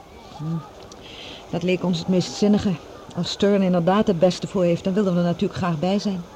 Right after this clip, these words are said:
En in het tegenovergestelde geval konden we altijd een oogje in het zeil houden.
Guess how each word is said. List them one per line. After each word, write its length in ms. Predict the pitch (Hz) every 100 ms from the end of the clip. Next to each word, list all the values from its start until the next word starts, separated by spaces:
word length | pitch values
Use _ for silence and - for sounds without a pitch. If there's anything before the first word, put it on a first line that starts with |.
| - - - - - - -
En 140 | 233
in 100 | 233
het 100 | 214
tegenovergestelde 800 | 214 220 262 370 254 - 208 165
geval 240 | 160 156 147
konden 280 | 190 202
we 60 | 151
altijd 260 | 127 185 214
een 200 | 202 190
oogje 340 | 247 269 -
in 60 | 330
het 140 | 262
zeil 240 | - 190 165
houden. 340 | 151 160 156